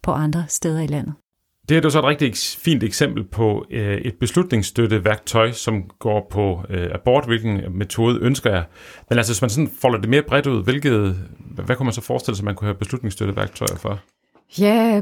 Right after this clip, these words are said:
Speaker 1: puh, ja. Man kunne jo for eksempel det med artrose, skal opereres, hvornår er det rigtige tidspunkt at blive opereret, kontra hvornår skal jeg bare fortsætte med at træne.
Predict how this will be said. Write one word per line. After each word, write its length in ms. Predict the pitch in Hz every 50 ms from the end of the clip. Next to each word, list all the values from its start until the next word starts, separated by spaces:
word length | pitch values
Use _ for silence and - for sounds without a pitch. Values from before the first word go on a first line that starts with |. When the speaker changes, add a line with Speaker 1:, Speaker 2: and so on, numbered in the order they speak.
| 151
Speaker 1:
puh, 380 | - - - 330 339 302 277 226
ja. 240 | 185 185 196 208 208
Man 240 | 196 208 208 202 196
kunne 240 | - - 220 214
jo 180 | 196 190 190 185
for 120 | 175 -
eksempel 840 | 202 - - 247 240 214 196 - 190 185 185 180 170 170 160 160 151 - - -
det 120 | 185 190
med 460 | 196 185 175 165 160 156 156 147 147 -
artrose, 880 | - 165 180 - - - 214 226 240 262 277 285 285 - 285 262 254 220 - _ _ _
skal 200 | - - - 196
opereres, 800 | 185 185 170 165 165 196 214 220 220 214 202 196 196 - - -
hvornår 240 | 185 185 180 202 196
er 40 | 185
det 100 | 180 -
rigtige 280 | 175 190 190 - 190
tidspunkt 440 | - - 208 202 - - 202 185 180
at 60 | 175
blive 160 | 170 185 170
opereret, 360 | 156 160 180 185 185 175 170 -
kontra 260 | - 180 170 - 185
hvornår 220 | 170 175 180 160
skal 180 | 156 - - 180
jeg 40 | 180
bare 140 | 170 165
fortsætte 400 | 160 - 170 160 156 - 170 147
med 80 | 151 143
at 80 | 117 -
træne. 540 | - - - 196 185 196 214 226 247 262